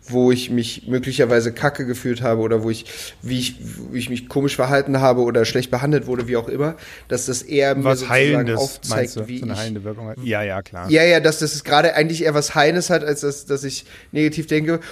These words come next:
Speaker 1: Und deswegen sind gerade aber auch negative Punkte aus meiner Vergangenheit größer in meinem Kopf, weil ich mich natürlich viel mit den negativen Sachen jetzt, äh, beschäftigt habe, irgendwie einfach auch, um zu checken, warum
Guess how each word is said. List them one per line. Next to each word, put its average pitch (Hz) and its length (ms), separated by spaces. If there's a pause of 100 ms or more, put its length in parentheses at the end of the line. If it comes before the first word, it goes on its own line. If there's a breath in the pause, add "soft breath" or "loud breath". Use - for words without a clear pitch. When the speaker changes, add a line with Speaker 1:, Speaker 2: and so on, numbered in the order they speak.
(120 loud breath)
Speaker 1:
Und 135 180
deswegen 151 320
sind 151 180
gerade 147 240
aber 127 180
auch 123 140
negative 143 600
Punkte 170 420
aus 143 160
meiner 139 160
Vergangenheit 131 500
größer 160 440
in 139 80
meinem 113 160
Kopf, 165 240
weil 131 80
ich 127 80
mich 123 100
natürlich 120 400
viel 151 200
mit 143 140
den 123 120
negativen 131 480
Sachen 113 220
jetzt, 117 180 (460 loud breath)
äh, 120 440
beschäftigt 127 560
habe, 131 280
irgendwie 147 420
einfach 120 240
auch, 120 340
um 117 380
zu - 100
checken, 123 380
warum 117 420